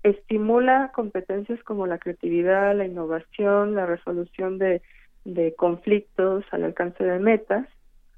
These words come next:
Te ayuda también a reforzar el tema de relaciones sociales,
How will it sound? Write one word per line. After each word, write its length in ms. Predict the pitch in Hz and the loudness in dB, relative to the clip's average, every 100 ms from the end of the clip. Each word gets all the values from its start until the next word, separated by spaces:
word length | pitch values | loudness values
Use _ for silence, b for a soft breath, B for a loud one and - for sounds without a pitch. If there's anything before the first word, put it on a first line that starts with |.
| - _ | -20 _
Te 80 | 202 | 2
ayuda 240 | 208 247 247 | 4 4 2
también 300 | 214 208 220 | -2 0 0
a 60 | |
reforzar 560 | 220 208 180 180 202 202 | -2 -2 -4 -2 -2 0
el 160 | 208 202 | -2 -2
tema 300 | 196 202 202 | -2 0 -2
de 80 | |
relaciones 640 | 208 180 156 - 202 202 208 - | -2 -2 -4 -4 -4 -2 -4 -8
sociales, 600 | 175 - 196 185 196 | -10 -2 0 0 -2